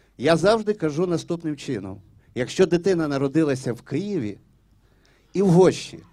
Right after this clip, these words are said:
того ща-, чи в Курозванах, чи ще в якомусь іншому селі, вони, ці діти, які народилися у нас, вони повинні мати, ми зобов'язані, дорослі,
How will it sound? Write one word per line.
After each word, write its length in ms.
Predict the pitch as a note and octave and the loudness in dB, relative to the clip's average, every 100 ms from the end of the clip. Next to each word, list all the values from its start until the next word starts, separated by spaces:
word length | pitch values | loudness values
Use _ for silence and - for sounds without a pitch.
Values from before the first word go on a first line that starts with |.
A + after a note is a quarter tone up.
| _ _ _ | _ _ _
того 240 | D3 C3 C#3 | -2 -2 -2
ща-, 260 | - F3+ - | -6 -8 -8
чи 260 | - D3+ | -2 0
в 100 | C3+ | 0
Курозванах, 720 | - E3+ F3 B2 C3 A#2+ A2 | -2 0 0 2 2 0 -8
чи 100 | - | -16
ще 200 | - E3 | -10 -4
в 40 | C3+ | -4
якомусь 400 | C3 B2+ B2+ B2+ | -4 -8 -8 -8
іншому 360 | A2 - G2 | -12 -12 -14
селі, 340 | G2 G#2 G2 F#2+ - - - - - | -12 -14 -14 -16 -20 -20 -20 -20 -4
вони, 560 | A#2 D3 D#3+ G#3 G#3+ - - - _ | 2 6 6 6 4 0 -18 -20 _
ці 160 | - D#3+ | -6 -2
діти, 340 | E3 F#3+ C3+ | -2 -2 -2
які 220 | C3 D3 | -4 -4
народилися 600 | C#3+ C#3 C3 C3+ A#2+ - - | -2 -2 0 -2 -2 -6 0
у 140 | C#3+ | 2
нас, 440 | C3 B2+ E3+ - - - _ _ _ - | 2 2 0 -2 -12 -20 _ _ _ -8
вони 240 | B2+ E3+ | -2 0
повинні 500 | E3 C3+ D3 D3 B2+ | 2 4 4 2 0
мати, 380 | A2+ C3+ F3 A#2+ | -2 -2 -2 -6
ми 440 | A#2+ D3+ A3 D3 - _ - | -2 2 2 2 -4 _ -18
зобов'язані, 840 | G#2 C3+ C3 A#2 D3+ F3 A#2+ G#2+ A2 | -6 -4 -2 -2 -2 -2 -4 -10 -6
дорослі, 640 | A2+ C#3 F#3+ - A2 | 0 2 0 -2 -12